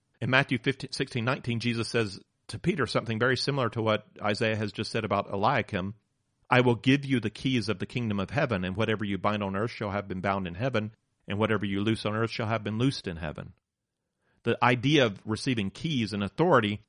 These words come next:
is best understood by the image of a household steward. And that's the meaning of the words here in twenty-two twenty-two when Isaiah says of Eliakim, "Then I will set the key of the house of David on his shoulder.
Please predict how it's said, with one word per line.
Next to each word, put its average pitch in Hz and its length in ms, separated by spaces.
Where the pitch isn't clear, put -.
is 104 180
best 127 300
understood 120 680
by 117 120
the 110 220
image 131 240
of 107 80
a 104 40
household 104 420
steward. - 600
And 120 80
that's - 180
the 131 100
meaning 123 240
of 104 80
the 110 100
words 107 200
here 123 140
in 101 100
twenty-two 117 380
twenty-two 117 540
when 113 160
Isaiah 104 360
says 170 300
of 98 180
Eliakim, 95 600
"Then 151 220
I 156 100
will 117 160
set - 340
the - 80
key 156 240
of 123 120
the 113 80
house 117 260
of 104 100
David 113 320
on 107 140
his 95 100
shoulder. 151 480